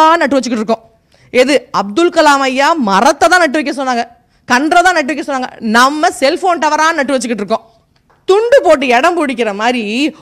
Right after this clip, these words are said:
ஒரு நாட்டுக்காரன் பார்க்கறதெல்லாம் பேட்டன் ரைட்ஸ், பேட்டன் ரைட்ஸ்னு போட்டுருவான்யா. அவன் கண்ணுல பட்டுச்சு, நம்ம ஊரு வேப்ப மரம், நம்ம பாட்டேன், பூட்டேன்,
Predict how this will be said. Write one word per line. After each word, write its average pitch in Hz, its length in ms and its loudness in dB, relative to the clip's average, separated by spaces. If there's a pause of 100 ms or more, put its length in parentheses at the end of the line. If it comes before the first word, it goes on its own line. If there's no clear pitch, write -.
(120)
ஒரு 233 220 2
நாட்டுக்காரன் 233 680 0
பார்க்கறதெல்லாம் 370 760 2
பேட்டன் 330 340 0
ரைட்ஸ், 311 300 -4
பேட்டன் 269 320 2
ரைட்ஸ்னு 262 280 -2
போட்டுருவான்யா. 208 440 -2 (520)
அவன் 285 340 0
கண்ணுல 349 360 0
பட்டுச்சு, 262 440 -2
நம்ம 330 400 -2
ஊரு 330 240 0
வேப்ப 233 300 0
மரம், 202 240 -4 (440)
நம்ம 226 240 -2
பாட்டேன், 226 640 2
பூட்டேன், 247 520 -2